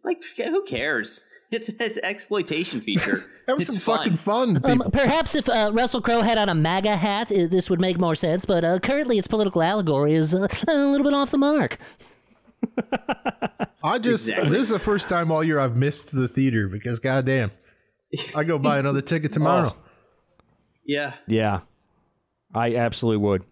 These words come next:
Speaker 4: I really would. This, this does. It makes me wanna, it makes me wanna go back to the theater. And I was looking at some of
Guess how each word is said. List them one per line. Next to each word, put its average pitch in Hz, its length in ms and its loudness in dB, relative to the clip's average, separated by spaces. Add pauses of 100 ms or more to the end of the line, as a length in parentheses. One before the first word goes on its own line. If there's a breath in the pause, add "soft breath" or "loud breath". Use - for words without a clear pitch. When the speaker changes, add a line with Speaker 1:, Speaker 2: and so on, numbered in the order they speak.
(120)
Speaker 4:
I 107 100 -2
really 110 220 2
would. 104 300 0
This, 135 200 0
this 151 180 -2
does. 123 260 0
It 127 60 -4
makes 131 280 0
me 135 60 0
wanna, 113 260 2 (600 loud breath)
it 143 320 -10
makes 170 180 -2
me 156 60 0
wanna 123 100 0
go 113 80 0
back 104 140 0
to - 20 -6
the 98 80 -6
theater. 107 220 0
And 156 100 -2
I 165 60 -2
was 160 120 0
looking 233 160 2
at 170 120 0
some 160 160 0
of 143 40 0